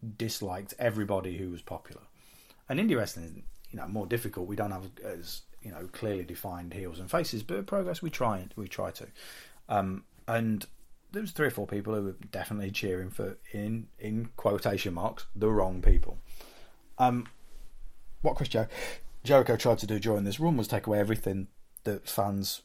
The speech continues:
found cool about him. So he stopped with the catchphrases. He, he started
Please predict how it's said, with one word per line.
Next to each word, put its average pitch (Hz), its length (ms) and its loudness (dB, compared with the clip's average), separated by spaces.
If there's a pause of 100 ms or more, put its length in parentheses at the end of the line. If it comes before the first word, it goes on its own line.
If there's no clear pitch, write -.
(140)
found 104 220 0
cool 196 180 0
about 73 200 -2
him. 73 140 -10
So 82 300 -4 (960)
he 123 60 2
stopped 113 200 6
with 151 100 4
the 113 60 4
catchphrases. 78 640 -6
He, 85 240 -12
he 90 400 -6 (120)
started - 760 0